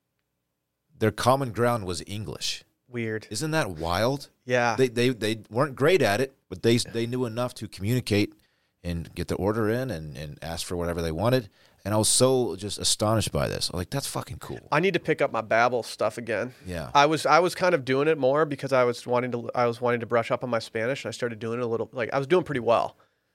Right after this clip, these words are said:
Speaker 2: But over the last couple of months, I've kind of, I've kind of taken a back seat. I think I gotta strike it up again.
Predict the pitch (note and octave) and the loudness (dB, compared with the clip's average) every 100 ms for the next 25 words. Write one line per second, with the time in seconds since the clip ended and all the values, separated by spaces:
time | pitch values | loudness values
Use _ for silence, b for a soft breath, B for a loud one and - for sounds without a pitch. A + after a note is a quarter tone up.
0 | _ B2+ A2+ F#2 C3+ C3 B2 A#2+ A#2 B2+ | _ 0 2 2 2 4 4 2 0 -4
1 | A2+ G#2+ G2+ G2+ G2 - G#2 A2 - B2 | -6 -2 -4 -4 -10 -6 -8 -8 -10 -6
2 | C3 A#2+ G#2+ _ - C3 A#2 G2+ G#2+ G#2 | -2 -4 -6 _ -8 -6 -4 0 2 2
3 | - B2 B2 C#3 A#2+ G2 - A2 - F2+ | 0 -2 0 0 0 0 -2 -4 -2 -4
4 | E2+ - D2 | -6 -8 -10